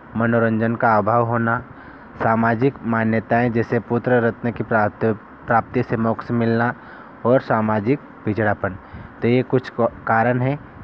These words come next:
जिससे क्या होता है कि मानव जनसंख्या तेज़ी से बढ़ रही है। तो आपको याद रखना है कि ये सामाजिक कुछ कारण हैं जिससे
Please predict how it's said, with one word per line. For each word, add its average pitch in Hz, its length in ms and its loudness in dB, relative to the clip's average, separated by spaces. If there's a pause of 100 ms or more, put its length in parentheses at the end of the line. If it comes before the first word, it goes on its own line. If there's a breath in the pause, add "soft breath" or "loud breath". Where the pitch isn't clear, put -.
जिससे 113 300 0
क्या 131 160 2
होता 117 220 0
है 120 140 2
कि 131 120 -2
मानव 117 380 2
जनसंख्या 113 720 -2 (1300)
तेज़ी 117 300 2
से 143 220 -2 (560)
बढ़ 107 280 2
रही 95 280 0
है। 90 80 -6
तो 117 160 0
आपको 117 260 0
याद 117 260 2
रखना 113 280 -2
है 113 160 0
कि 123 160 -4
ये 127 180 2
सामाजिक 110 600 -2
कुछ 117 180 -4
कारण 110 340 0
हैं 120 140 -2
जिससे 120 360 -2